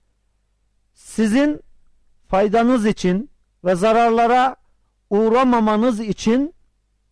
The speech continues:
sizi düşünür, sizin halinizden etkilenir, sizin üzerinizde titrer. Faydalarınızı düşünür,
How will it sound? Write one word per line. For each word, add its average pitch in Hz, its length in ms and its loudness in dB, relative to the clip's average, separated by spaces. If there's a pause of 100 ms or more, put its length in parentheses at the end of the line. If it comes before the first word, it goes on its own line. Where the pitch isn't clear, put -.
(420)
sizi 214 380 -2
düşünür, 208 560 -2 (840)
sizin 233 420 -2
halinizden 220 1120 0 (2500)
etkilenir, 220 840 -2 (1300)
sizin 226 400 0
üzerinizde 185 640 0
titrer. 180 680 -4 (640)
Faydalarınızı 220 840 0
düşünür, 269 520 -2